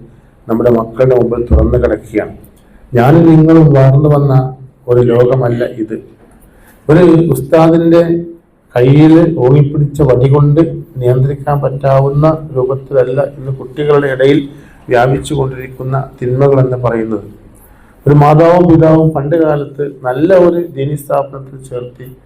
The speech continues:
നല്ല ഒരു സ്കൂളിലാക്കി, എപ്പം വരുന്നു, എപ്പം പോകുന്നു, ആരൊക്കെയായിട്ട് അവന് ചങ്ങാത്തമുണ്ട് എന്ന് ശ്രദ്ധിച്ചാൽ നമുക്ക് മക്കളെ അപകടത്തിൽപ്പെട്ടു പോകുന്നത് തടയാൻ സാധിക്കുമായിരുന്നൊരു ചുറ്റുപാടല്ല ഇന്ന്.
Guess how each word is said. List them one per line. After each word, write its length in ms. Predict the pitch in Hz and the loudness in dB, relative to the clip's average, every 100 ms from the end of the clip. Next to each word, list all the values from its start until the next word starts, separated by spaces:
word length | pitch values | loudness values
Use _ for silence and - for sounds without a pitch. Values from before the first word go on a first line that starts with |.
| _ _ 131 | _ _ -2
നല്ല 280 | 127 156 | 2 4
ഒരു 200 | 170 156 | 4 4
സ്കൂളിലാക്കി, 840 | 139 - 147 139 131 120 - 123 - - _ | 0 -2 -2 0 -2 -4 -8 -14 -14 -20 _
എപ്പം 400 | 135 131 - 185 | -2 0 0 2
വരുന്നു, 400 | 175 160 156 160 160 156 | 4 4 4 4 2 0
എപ്പം 420 | 135 131 175 170 | -4 -2 -4 -2
പോകുന്നു, 500 | 151 143 139 135 120 - _ _ _ _ 131 | 0 0 2 0 -4 -8 _ _ _ _ -2
ആരൊക്കെയായിട്ട് 880 | 139 175 190 196 180 165 165 165 | 0 2 0 2 2 4 2 2
അവന് 240 | 156 156 147 | 0 0 -2
ചങ്ങാത്തമുണ്ട് 840 | 143 139 147 151 151 139 131 127 131 - _ _ _ | -4 -2 -2 -2 -6 -8 -6 -6 -8 -14 _ _ _
എന്ന് 260 | 117 123 156 | -4 0 2
ശ്രദ്ധിച്ചാൽ 920 | 147 120 117 135 135 - 139 131 - - - - _ - | 0 -4 -6 -6 -6 0 2 2 0 -6 -16 -20 _ -12
നമുക്ക് 320 | 120 123 139 | -10 -6 -2
മക്കളെ 600 | 127 - 139 135 139 135 - - - | -2 -2 0 2 2 -4 -12 -12 -6
അപകടത്തിൽപ്പെട്ടു 760 | 110 127 135 135 139 135 131 131 | -2 0 0 0 -4 -2 -4 -4
പോകുന്നത് 340 | 123 127 123 | -2 -2 0
തടയാൻ 320 | 113 117 131 | -2 0 0
സാധിക്കുമായിരുന്നൊരു 1200 | 135 127 120 131 139 - 131 123 127 127 135 135 | 0 0 -2 -2 -8 -8 -4 -2 -2 -2 -2 -2
ചുറ്റുപാടല്ല 720 | 135 123 - 135 139 131 143 | -6 -8 -4 0 2 2 2
ഇന്ന്. 380 | 143 139 151 147 | 0 2 2 2